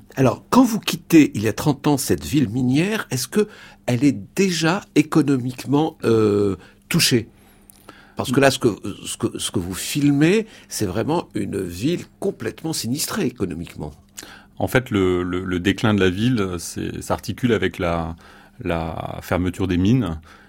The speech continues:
Speaker 2: Et moi, quand je quitte la ville, euh, après, après le bac à dix-sept ans, euh, la, la mine était encore en activité. Donc, euh, moi, j'ai connu, enfant, euh, jusqu'à la fin de mon adolescence, une ville avec, euh, une activité économique, un tissu, euh, social qui permettait,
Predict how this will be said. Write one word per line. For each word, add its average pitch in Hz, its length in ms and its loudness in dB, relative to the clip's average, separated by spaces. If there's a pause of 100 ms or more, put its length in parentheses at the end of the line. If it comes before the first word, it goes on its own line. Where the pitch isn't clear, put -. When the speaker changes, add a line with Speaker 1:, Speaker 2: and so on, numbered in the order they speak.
(200)
Speaker 2:
Et 87 200 -4
moi, 90 200 2
quand 98 120 -2
je 82 80 -2
quitte - 240 -6
la 98 80 0
ville, 95 260 -2
euh, 85 280 -2
après, 87 420 -4
après 90 280 -4
le 90 40 -4
bac 90 220 0
à 95 60 -4
dix-sept 87 360 -4
ans, 113 260 2
euh, 82 600 -4
la, 87 300 -8
la 90 120 -4
mine 101 160 -2
était 98 200 -4
encore 92 260 2
en 101 100 2
activité. 98 520 -4
Donc, 104 260 -4
euh, 90 100 -8
moi, 92 200 -4
j'ai 90 100 -4
connu, 110 480 4 (100)
enfant, 110 520 0 (520)
euh, 85 460 -2
jusqu'à 92 340 -6
la 85 120 -2
fin 92 120 -2
de 92 60 2
mon 90 140 2
adolescence, 90 580 -2
une 87 140 0
ville 101 240 0
avec, 92 280 -2
euh, 85 180 -4 (300)
une 90 140 0
activité 87 440 -4
économique, 90 580 0
un 85 340 -2
tissu, 107 560 -6
euh, 87 260 -2
social 113 480 0
qui - 140 -10
permettait, 90 560 0